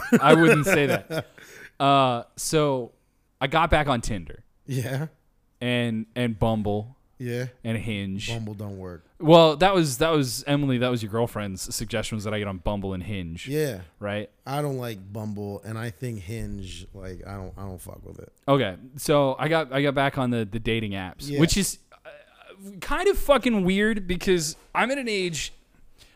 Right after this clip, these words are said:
Speaker 2: I sound like an old shit when I say that. I'm at an age where, like, I, I would very much rather meet someone in person and let them get a feel for my personality and, like, who I am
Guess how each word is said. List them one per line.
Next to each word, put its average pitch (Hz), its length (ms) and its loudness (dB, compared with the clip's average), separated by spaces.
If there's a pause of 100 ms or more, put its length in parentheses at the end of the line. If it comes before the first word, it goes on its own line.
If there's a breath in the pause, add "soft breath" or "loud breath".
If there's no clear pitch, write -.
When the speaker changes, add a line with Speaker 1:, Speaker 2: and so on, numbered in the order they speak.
Speaker 2:
I 131 60 -2
sound 156 240 0
like 143 100 2
an 127 60 0
old 117 160 -4
shit - 260 -2
when 104 120 -8
I 101 40 -6
say 110 220 -6
that. 95 160 -8 (440 loud breath)
I'm 143 120 0
at 196 60 2
an 226 100 2
age 160 240 0
where, 139 140 -2
like, 120 260 -2
I, 123 400 0
I 120 120 -2
would 127 120 -2
very 127 260 -2
much 139 200 -2
rather 113 420 -2
meet 120 360 -2
someone 123 240 -4
in 104 100 -8
person 120 440 -2
and 117 120 -6
let 117 160 -6
them 117 160 -6
get 117 140 -4
a 104 40 -6
feel 123 240 -2
for 127 140 -4
my 104 140 -6
personality 117 880 -4
and, 113 180 -6
like, 101 200 -4
who 123 200 0
I 101 120 -4
am 110 380 -4